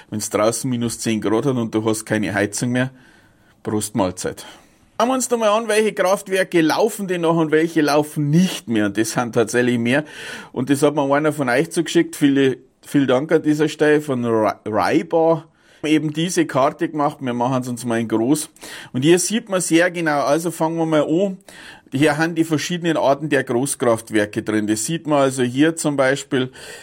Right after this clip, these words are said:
T P P haben also Gaskraftwerke, Kohlekraftwerke, thermische Kraftwerke, deswegen T. Dann H, ähm, haben Wasserkraftwerke. Und N P P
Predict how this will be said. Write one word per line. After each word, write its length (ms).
T 260
P 240
P 320
haben 180
also 640
Gaskraftwerke, 1000
Kohlekraftwerke, 920
thermische 560
Kraftwerke, 580
deswegen 420
T. 340
Dann 320
H, 440
ähm, 560
haben 420
Wasserkraftwerke. 1080
Und 320
N 240
P 180
P 300